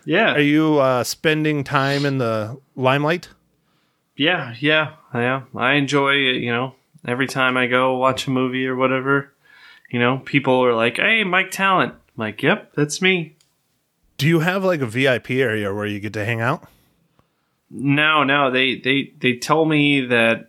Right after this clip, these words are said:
Speaker 1: uh, I don't get that yet. I don't have enough, uh, viewers or listeners, so I'm not quite V I P status yet.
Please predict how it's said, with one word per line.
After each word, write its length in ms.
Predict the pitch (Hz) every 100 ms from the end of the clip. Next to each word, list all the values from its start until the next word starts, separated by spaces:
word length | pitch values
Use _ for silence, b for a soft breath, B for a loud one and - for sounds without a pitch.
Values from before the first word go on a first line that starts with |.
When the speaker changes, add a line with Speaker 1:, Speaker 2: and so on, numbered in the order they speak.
| -
Speaker 1:
uh, 80 | 117
I 480 | 113 107 107 110
don't 280 | 127 131 120
get 180 | 127 120
that 200 | 113 107
yet. 200 | 107 107
I 120 | 104
don't 260 | 101 127 110
have 320 | 113 123 117
enough, 460 | 110 110 107 - -
uh, 400 | 113 104 101 101
viewers 580 | 107 117 123 127 123 110
or 140 | 101
listeners, 640 | 120 - - 135 131 - - b b b -
so 480 | - 110 104 104
I'm 160 | - 107
not 180 | 117 -
quite 380 | - 117 98 107
V 140 | 107
I 100 | 101
P 240 | - 113
status 560 | 101 - 104 98 98 -
yet. 240 | 101 95